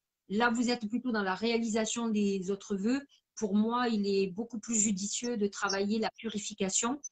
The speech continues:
de travailler une purification pendant les quinze jours, euh,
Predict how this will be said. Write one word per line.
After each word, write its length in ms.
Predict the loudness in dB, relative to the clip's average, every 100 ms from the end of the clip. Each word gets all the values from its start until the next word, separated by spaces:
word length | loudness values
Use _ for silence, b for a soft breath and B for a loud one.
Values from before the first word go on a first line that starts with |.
| B B _ -2
de 100 | 0
travailler 560 | 2 2 4 4 4
une 180 | 4 2
purification 720 | 0 -2 -4 -2 -2 -2 -2
pendant 480 | -4 -8 -4 -2 0
les 440 | 0 0 -2 -6 -10 _ 0
quinze 300 | 4 4 4
jours, 360 | 2 2 0
euh, 120 | -2